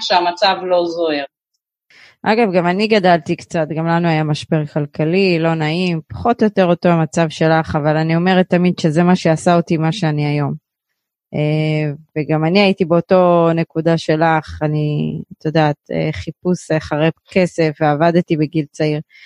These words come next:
Speaker 2: ו-, אבל זה אותי בנה למה שאני היום,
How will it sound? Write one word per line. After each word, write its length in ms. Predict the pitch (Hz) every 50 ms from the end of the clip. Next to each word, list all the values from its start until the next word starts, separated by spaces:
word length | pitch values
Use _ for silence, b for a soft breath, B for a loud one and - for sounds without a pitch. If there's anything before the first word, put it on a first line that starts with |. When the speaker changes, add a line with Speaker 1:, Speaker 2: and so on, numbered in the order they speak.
| b b b _ _ -
Speaker 2:
ו-, 880 | 175 175 175 175 175 180 180 180 180 180 180 180 180 180 180 175 180 180 180 - _ _ _ _ _ _ _ _ _ _ _ _ _ - - - - - - - -
אבל 200 | 185 180 185 190
זה 340 | 180 175 185 214 285 139 -
אותי 380 | - 202 - - 277 277 269
בנה 440 | 214 214 196 196 208 226 254 269 269 240
למה 220 | 208 190 196 202 196
שאני 340 | - - 190 185 175 165
היום, 320 | 160 156 151 147 147 147